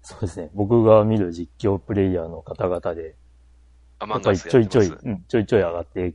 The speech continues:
Speaker 1: くるようになりましたね。
Speaker 2: うん。やっぱおも-、やっぱ面白いんだなって、こういうのは。こういうなんかやっぱ話題が、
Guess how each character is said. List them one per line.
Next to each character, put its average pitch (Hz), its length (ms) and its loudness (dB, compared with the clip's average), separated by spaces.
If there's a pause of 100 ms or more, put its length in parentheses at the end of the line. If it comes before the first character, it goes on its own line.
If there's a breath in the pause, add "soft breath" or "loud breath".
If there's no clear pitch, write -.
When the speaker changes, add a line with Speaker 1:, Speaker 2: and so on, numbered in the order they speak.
(120)
Speaker 1:
く - 120 -6
る 92 60 -4
よ 80 60 -6
う 78 40 -10
に 82 60 -12
な 85 80 -10
り 90 80 -6
ま 87 120 -8
し - 100 -18
た 87 80 -20
ね。 92 160 -20 (460)
Speaker 2:
う - 20 -20
ん。 165 60 -20 (400)
や 175 60 -20
っ - 20 -20
ぱ 175 80 -18
お 170 60 -16
も-、 175 100 -20
や - 60 -12
っ - 40 -20 (840)
ぱ 78 100 -12
面 87 160 -12
白 98 180 -8
い 80 60 -16
ん - 40 -20
だ 78 140 -12
な 107 140 -6
っ - 40 -20
て、 - 80 -20
こ 78 80 -20
う - 20 -18
い 73 40 -18
う - 20 -20
の - 80 -20
は。 - 80 -20 (100)
こ 131 120 -12
う 131 60 -6
い 135 60 -6
う 131 60 -8
な 135 60 -8
ん 131 40 -12
か 87 100 -16
や 90 40 -14
っ - 80 -20
ぱ 82 140 -10
話 80 140 -10
題 117 200 -8
が、 117 220 -8